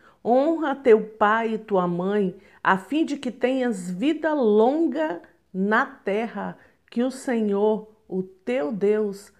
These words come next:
te dá." Em E-, Efésios seis, de um a quatro, também diz: Efésios seis, de um a quatro:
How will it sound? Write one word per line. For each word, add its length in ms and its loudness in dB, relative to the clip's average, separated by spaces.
te 180 -2
dá." 380 -6
Em 200 4
E-, 400 2
Efésios 920 2
seis, 800 0
de 120 -2
um 220 2
a 80 0
quatro, 580 0
também 440 0
diz: 320 -4
Efésios 500 -6
seis, 560 0
de 160 -2
um 180 0
a 80 -2
quatro: 600 -4